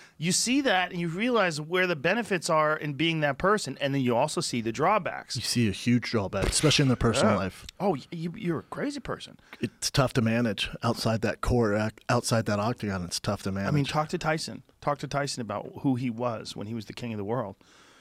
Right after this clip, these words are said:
Speaker 1: He couldn't manage it. I mean, no, no one can man-, maintain that. You,
Speaker 2: Talk
Speaker 1: you
Speaker 2: to
Speaker 1: ha-
Speaker 2: Jon Jones right now.
Speaker 1: Talk to Jon Jones right now. Right now. Yeah. Right now. Yeah, I mean, t-, I, I got s-, this is the last,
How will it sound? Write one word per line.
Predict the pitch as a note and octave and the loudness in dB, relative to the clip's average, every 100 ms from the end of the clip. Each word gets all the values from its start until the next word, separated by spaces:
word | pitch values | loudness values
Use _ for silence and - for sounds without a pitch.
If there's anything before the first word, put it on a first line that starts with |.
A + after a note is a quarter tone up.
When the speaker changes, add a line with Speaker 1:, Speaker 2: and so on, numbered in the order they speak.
| _ _ | _ _
Speaker 1:
He | - | -8
couldn't | - D#3+ | -2 0
manage | D#3 G#3 C4 A2 | 2 2 0 -2
it. | G#2 | -8
I | - | -4
mean, | C#3 C#3+ | 0 2
no, | G3 | 2
no | F#3 A#3 | 2 2
one | C4 | 2
can | A3+ | 2
man-, | G3 G#3 G3+ | 2 2 2
maintain | E3+ F#3+ F3+ G3 B3 | 2 0 0 0 0
that. | G3 - | -2 -4
You, | D#3 | 0
Speaker 2:
Talk | C3+ | 2
Speaker 1:
you | E3+ | 4
Speaker 2:
to | |
Speaker 1:
ha- | D3+ | 4
Speaker 2:
Jon | E3 E3 | 6 6
Jones | F3 A3 C4+ | 6 6 4
right | D#3+ | -2
now. | - | -4
Speaker 1:
Talk | B2+ B2 | -4 -4
to | A2 | -4
Jon | G#2+ G2+ | -8 -6
Jones | A2+ C3+ | -4 -4
right | G2 B2 | -4 -6
now. | - - - _ | -8 -10 -16 _
Right | - A2+ | -4 -4
now. | - - - _ | -4 -10 -14 _
Yeah. | A#2+ A#2+ - _ _ _ _ - | -2 -2 -4 _ _ _ _ -4
Right | A#2+ A#2+ | -4 -4
now. | - - _ _ _ _ _ | -12 -14 _ _ _ _ _
Yeah, | C3+ C3+ - _ | 2 2 -2 _
I | B2+ | -2
mean, | B2 A#2 - - | -2 -2 -10 -14
t-, | - - | -12 -4
I, | C#3 | -4
I | |
got | C#3 D#3 F3+ | 0 -2 -2
s-, | - - - | -6 -8 -8
this | A2+ F3+ G#3 | 0 0 2
is | C#4 | 0
the | G3 D3 | 0 0
last, | B2 B2+ C3 C3 - | 2 2 2 -2 -8